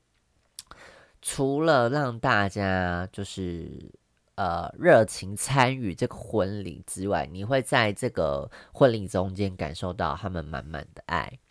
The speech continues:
对，因为，呃，女同志，呃，这对伴侣呢，他们在一起九年。对，那其实我认识这对伴侣也是近两三年的事，就是我去台中认识的朋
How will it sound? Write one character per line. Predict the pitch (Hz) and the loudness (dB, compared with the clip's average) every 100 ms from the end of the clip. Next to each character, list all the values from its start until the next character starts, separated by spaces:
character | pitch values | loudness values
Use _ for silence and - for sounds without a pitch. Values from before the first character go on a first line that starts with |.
| _ | _
对， | - 82 | -2 -2
因 | 127 | 0
为， | 143 139 - _ _ - | 0 0 -2 _ _ -4
呃， | 104 98 | 0 0
女 | 101 101 | -2 -2
同 | - 101 101 113 | 0 -2 -2 -10
志， | - 135 120 98 87 76 64 - 107 90 _ _ | -10 -6 -4 -4 -4 -8 -10 -14 -18 -20 _ _
呃， | - 82 71 65 | -6 -6 -6 -6
这 | 139 | -2
对 | - - | 0 0
伴 | - 143 98 85 | 2 2 0 -4
侣 | - - - | -12 -16 -18
呢， | - 73 - - - _ | -16 -14 -16 -20 -20 _
他 | 117 | -4
们 | 113 95 80 | -2 -2 -2
在 | - 92 | 0 0
一 | 98 | -2
起 | - - | -8 -14
九 | - - - | -14 -14 -20
年。 | - - - - _ _ _ | -20 -20 -20 -20 _ _ _
对， | - - - - - | -12 -12 -14 -20 -12
那 | 131 131 | 0 2
其 | 120 170 | 4 6
实 | |
我 | 190 117 | 6 6
认 | 147 135 | 4 2
识 | 123 - 127 113 101 95 87 | 0 -4 -2 0 0 -2 -4
这 | 120 | -2
对 | 117 | -2
伴 | 117 107 87 | -2 -2 -2
侣 | 78 | -8
也 | 67 85 87 | -10 -8 -6
是 | - 107 95 - | -6 -6 -6 -8
近 | 113 104 - | -12 -12 -10
两 | 58 - | -12 -8
三 | 101 98 | -8 -8
年 | 82 | -10
的 | 62 | -10
事， | 107 | -8
就 | 92 | -4
是 | 95 92 | -2 -2
我 | 87 | -4
去 | - | -10
台 | - 98 90 | -10 -8 -6
中 | 87 90 | -6 -4
认 | 87 | -4
识 | 87 90 | -4 -4
的 | - | -4
朋 | - | -8